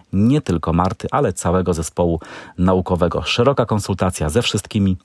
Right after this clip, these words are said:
aby w jak największym stopniu uzyskać zgodę na zmiany. Soren odpowiedział: „Zarząd oczekuje szybkich działań z mojej strony. Chyba muszę być w tej sprawie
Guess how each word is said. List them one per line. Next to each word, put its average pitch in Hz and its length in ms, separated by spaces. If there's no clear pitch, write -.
aby 101 240
w 87 60
jak 117 220
największym 92 440
stopniu 95 380
uzyskać 95 600
zgodę 85 760
na 85 360
zmiany. 82 600
Soren 131 360
odpowiedział: 101 640
„Zarząd 95 540
oczekuje 90 400
szybkich - 500
działań 95 380
z 78 60
mojej 87 240
strony. 101 380
Chyba 95 260
muszę 90 360
być 85 220
w - 100
tej 80 140
sprawie 87 480